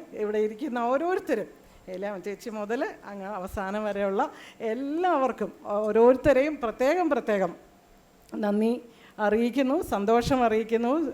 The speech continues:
സ്നേഹം അറിയിക്കുന്നു. ശിവൻകുട്ടിക്ക് നന്ദി പറഞ്ഞില്ല, മറന്നുപോയി. ശിവൻകുട്ടിക്കും, ഏ, സാധാരണ നിലയ്ക്ക് ഇതിനൊന്നും വരാൻ സമയം കിട്ടുന്ന ആളല്ല. പക്ഷേ ഇതിൽ ഏതായാലും കൃത്യമായി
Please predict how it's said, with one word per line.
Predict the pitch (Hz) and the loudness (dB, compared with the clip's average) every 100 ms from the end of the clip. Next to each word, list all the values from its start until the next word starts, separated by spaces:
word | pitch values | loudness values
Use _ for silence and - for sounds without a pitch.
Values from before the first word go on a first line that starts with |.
| - - | -8 -8
സ്നേഹം | 247 220 196 208 | -2 -2 -2 -4
അറിയിക്കുന്നു. | 175 147 147 175 - 175 - - - - - - - - - - - - - - - - - - - - - - - - - - - _ _ _ _ _ - _ - | -8 -12 -14 -16 -14 -16 -16 -20 -20 -20 -20 -20 -20 -20 -20 -20 -20 -20 -20 -20 -20 -20 -20 -20 -20 -20 -20 -20 -20 -20 -20 -20 -20 _ _ _ _ _ -20 _ -20
ശിവൻകുട്ടിക്ക് | 220 214 233 226 247 277 | -14 -10 -6 -6 -4 0
നന്ദി | 247 247 262 | 0 2 2
പറഞ്ഞില്ല, | 254 226 240 226 226 294 | 2 2 2 2 2 0
മറന്നുപോയി. | 196 202 226 202 220 - - - | -4 0 0 2 0 -6 -20 -8
ശിവൻകുട്ടിക്കും, | - 226 226 214 240 240 220 - 233 - 202 | -2 0 0 0 0 0 -2 -6 -16 -4 2
ഏ, | 202 202 240 | 2 2 2
സാധാരണ | 226 233 240 247 | 4 4 4 4
നിലയ്ക്ക് | 247 247 262 | 2 0 0
ഇതിനൊന്നും | 233 247 254 240 | -2 0 -2 0
വരാൻ | 226 240 294 254 | 0 0 0 -2
സമയം | 240 247 254 | -2 0 0
കിട്ടുന്ന | 240 247 220 | 2 2 2
ആളല്ല. | 220 214 202 240 - - - 220 | 2 0 0 -2 -2 -14 -10 -8
പക്ഷേ | 214 226 214 | -4 -4 -2
ഇതിൽ | 220 254 - 202 | -2 -2 -4 -4
ഏതായാലും | 202 208 208 214 202 214 | -2 -2 0 0 -2 -2
കൃത്യമായി | 226 202 233 220 214 | -4 -2 0 2 0